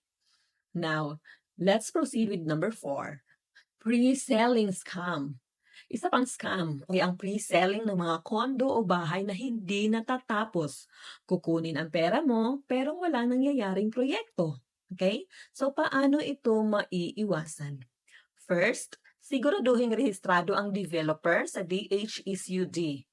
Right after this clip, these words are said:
Or ito yung dating H L U R B. Okay? Tingnan ang kanilang track record o ang mga dating proyekto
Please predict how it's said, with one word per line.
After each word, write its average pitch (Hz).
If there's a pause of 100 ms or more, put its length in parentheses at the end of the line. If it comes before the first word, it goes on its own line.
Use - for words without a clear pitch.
(260)
Or 180
ito 220
yung 269
dating 180
H 185
L 180
U 180
R 139
B. 143 (140)
Okay? 202 (560)
Tingnan 254
ang 269
kanilang 220
track 190
record 180
o 202
ang 208
mga 208 (160)
dating 202
proyekto 226